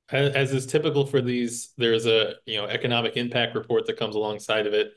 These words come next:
You know, there was a big figure in their initial presentation, and yesterday, um, you know, the White Sox issued a statement where they included something from Related Midwest, where they said that they will bring ten thousand construction jobs and twenty-two thousand permanent new jobs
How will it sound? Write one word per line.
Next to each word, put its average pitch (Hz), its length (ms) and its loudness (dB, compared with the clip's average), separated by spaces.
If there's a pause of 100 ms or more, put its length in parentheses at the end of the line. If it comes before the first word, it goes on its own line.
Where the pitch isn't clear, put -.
(140)
You 98 60 -18
know, 107 140 -4
there 107 120 0
was 101 100 -4
a 104 60 -4
big 101 260 -2
figure 110 480 0
in 104 80 0
their 101 200 -2
initial 104 280 0
presentation, 110 640 -2
and 95 140 -12
yesterday, 98 540 -6 (560)
um, 95 320 -12
you 98 60 -12
know, 95 60 -8
the 95 80 -2
White 101 180 -2
Sox 107 220 0
issued 104 240 -6
a 92 40 -6
statement 101 480 -6 (160)
where 95 120 -6
they 92 220 -8
included 101 460 -6
something 101 240 -6
from 95 240 -6 (420)
Related 107 320 2
Midwest, 147 500 2
where 117 100 2
they 101 220 2
said 95 240 -4
that 95 80 -12
they 101 100 -4
will 95 140 -6
bring 101 400 0 (380)
ten 143 180 0
thousand 135 340 2
construction 123 480 0
jobs 113 340 2
and 95 120 -10
twenty-two 120 360 -2
thousand 104 360 0
permanent 98 400 -4
new 107 140 -4
jobs 92 460 -6